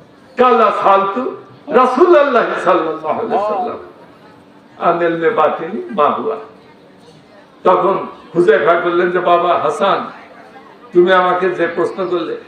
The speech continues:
ঠিক এই ভাষায় আমি দয়াল নবীজিকে প্রশ্ন করছিলাম,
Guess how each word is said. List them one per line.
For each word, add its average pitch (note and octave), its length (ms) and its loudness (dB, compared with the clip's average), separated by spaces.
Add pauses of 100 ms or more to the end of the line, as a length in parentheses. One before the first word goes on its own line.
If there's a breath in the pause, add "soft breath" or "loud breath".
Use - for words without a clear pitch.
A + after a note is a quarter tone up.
(140)
ঠিক E4 180 4 (100)
এই D#4+ 200 4
ভাষায় A#3+ 460 4 (420)
আমি G#3+ 400 0 (140)
দয়াল A#3+ 260 4
নবীজিকে G#3+ 560 0
প্রশ্ন F#3 420 0
করছিলাম, D3 480 2